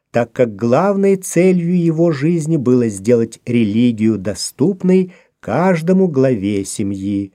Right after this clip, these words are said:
внедрить ее в повседневную жизнь среднего человека. В этом таился источник его явных внутренних противоречий, мешавших его делу,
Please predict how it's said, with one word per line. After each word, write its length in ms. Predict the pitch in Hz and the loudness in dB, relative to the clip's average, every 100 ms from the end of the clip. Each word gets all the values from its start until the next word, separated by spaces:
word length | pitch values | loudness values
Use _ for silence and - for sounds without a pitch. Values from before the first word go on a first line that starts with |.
| _ _ _ _ _ | _ _ _ _ _
внедрить 840 | 104 147 214 139 107 117 147 - | -4 2 2 2 2 2 0 -2
ее 360 | 131 151 151 160 | -2 0 2 2
в 100 | 147 | 0
повседневную 880 | 127 - 113 92 127 180 170 160 120 | -4 -6 -6 -2 0 0 2 0 0
жизнь 560 | 85 117 147 147 165 | 0 0 2 0 -6
среднего 640 | - 107 92 120 131 139 | -8 -8 -4 -4 -4 -4
человека. 800 | 139 - 131 107 78 65 - 53 - _ _ _ _ _ _ _ _ | -4 -4 -4 -4 -8 -12 -14 -16 -18 _ _ _ _ _ _ _ _
В 100 | - | 0
этом 260 | 147 147 135 | 2 2 0
таился 460 | 135 135 143 - | 2 2 0 -2
источник 880 | 135 143 131 - - 156 147 143 131 | -6 -4 -8 -4 2 2 2 -6 -2
его 240 | 123 120 123 | 0 2 2
явных 640 | 104 139 180 170 175 - - | 2 0 0 -2 -4 -8 -12
внутренних 720 | 101 107 127 143 139 139 - | -6 0 0 0 -2 -4 -4
противоречий, 1040 | 117 123 120 113 110 117 113 - 101 98 _ _ - | -8 -6 -4 -2 0 0 0 -4 -8 -8 _ _ -4
мешавших 840 | 131 151 - 117 - 143 131 - - | -2 -2 -4 -6 -8 -8 -8 -10 -8
его 340 | 113 101 113 | -4 0 -2
делу, 540 | 107 104 98 78 - | -2 -4 -4 -6 -14